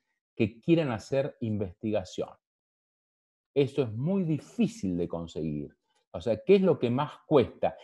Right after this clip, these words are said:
¿Y cuál es tal vez el logro más grande que hemos conseguido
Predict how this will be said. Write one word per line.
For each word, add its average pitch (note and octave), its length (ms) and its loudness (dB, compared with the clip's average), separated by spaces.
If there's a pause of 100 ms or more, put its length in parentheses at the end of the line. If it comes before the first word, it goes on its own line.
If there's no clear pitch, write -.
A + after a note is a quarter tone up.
¿Y A#2+ 100 -6
cuál F#3+ 180 6
es - 160 -2
tal C3 160 4
vez C#3 140 -2
el B2 220 2
logro D3 340 4
más B2 220 -2
grande C3 460 0
que - 80 -2
hemos G#2+ 220 0
conseguido A2 680 0